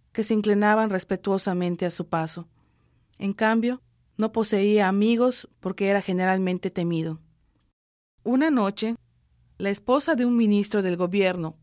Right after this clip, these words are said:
cuyas debilidades constaban en poder de Bocana, fingió acceder a la petición que éste le hiciera de una crecida suma de dinero. Tomó la dirección y subió la escalera privada que conducía a su despacho.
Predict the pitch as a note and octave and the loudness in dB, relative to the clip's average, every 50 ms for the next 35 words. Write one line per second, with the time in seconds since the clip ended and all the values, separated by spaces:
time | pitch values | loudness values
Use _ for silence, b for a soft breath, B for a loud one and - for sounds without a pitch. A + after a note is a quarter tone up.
0 | _ _ - F#3 F3+ F#3 F#3 F3+ F#3 F3+ F3 F#3 F3+ F#3 F#3 G3 G3+ G#3+ A#3 B3+ | _ _ -4 -2 -2 0 0 0 0 -2 0 -2 -2 -2 0 2 2 2 2 0
1 | C4 B3+ - - G3 F3+ E3 - - F#3+ F#3+ G3 F#3+ F#3 E3+ E3+ E3 - F3 F3 | 0 -2 -2 -4 -4 -4 -4 -2 0 0 0 0 0 -2 -2 -4 -2 -2 -2 0
2 | F3+ F3+ F3+ F#3 F#3 E3+ E3+ E3+ E3+ - G3 F#3+ F#3+ G3 G3 - - _ _ _ | 0 -2 -2 -2 -2 -2 -2 -4 -4 -2 -2 0 0 -2 -4 -8 -10 _ _ _
3 | _ _ _ _ _ _ _ - - G#3 G3+ G3+ G#3 G#3 A#3+ A#3+ B3+ C4+ C4 - | _ _ _ _ _ _ _ -4 0 0 0 0 0 0 0 2 2 2 0 0
4 | - A#3 G3+ F#3 F#3+ G3 G3+ G3+ G3+ F3+ - - F3+ - F3+ E3+ - - G3+ G3+ | -2 -2 0 0 0 0 2 0 0 0 -2 -4 -6 -6 -6 -8 -6 -2 0 0
5 | G3 G3+ G#3+ G#3+ G#3 G#3+ G3 G3+ - G#3 F#3+ F3+ F#3 F3+ E3+ - - G3 F#3+ G#3 | 2 2 0 -2 -2 -4 -6 -4 -2 -2 -2 -2 -2 -4 -4 -2 0 0 2 2
6 | G#3+ G3 F#3+ G3+ G3+ G3+ G3 - F#3+ F3+ F3 - A3 A#3 B3+ B3+ G#3+ - - F#3+ | 0 0 0 0 -2 -2 -2 -4 -4 -6 -4 -2 -2 0 0 0 -2 -2 -2 -2
7 | F#3+ F3+ F3 F3 E3+ E3 E3+ E3+ E3 E3 D#3+ E3+ D#3+ - _ _ _ _ _ _ | -2 -2 -2 -2 -2 -4 -6 -6 -6 -6 -8 -10 -12 -16 _ _ _ _ _ _
8 | _ _ _ _ _ _ _ _ _ - G3+ F#3+ G3 G3+ G#3 G#3+ A3 G#3+ G#3+ G3 | _ _ _ _ _ _ _ _ _ -4 -2 0 2 2 4 4 4 4 2 2
9 | F#3+ F#3+ - - - G#3+ G#3 G#3+ G#3+ G#3 G#3 _ _ _ _ _ _ _ _ _ | 0 -2 -4 -2 0 2 2 2 0 -4 -8 _ _ _ _ _ _ _ _ _
10 | G3 G#3 G3+ - A3 G3+ G#3 A3+ A3+ A#3+ B3+ C4 B3+ - G#3+ G3+ G3+ G3+ G3+ G#3 | -8 -6 -4 -2 -2 0 2 2 2 2 2 0 0 0 0 0 0 2 0 0
11 | G3+ G#3 G3 G3 F3+ F#3+ F#3+ G3 G3 G3 F#3+ - F3 - - E3+ F3 F3 F3 - | 0 0 -2 0 0 0 0 0 0 0 -2 -4 -6 -6 -6 -4 -4 -4 -4 -4
12 | - G3+ F#3+ F#3 F3+ F3+ F3 - F3 F3 F3+ F3 - _ F3+ E3+ E3+ - - F3 | -4 -2 0 0 0 -2 -2 -4 -6 -6 -6 -8 -6 _ -6 -6 -6 -8 -10 -12
13 | F3 | -14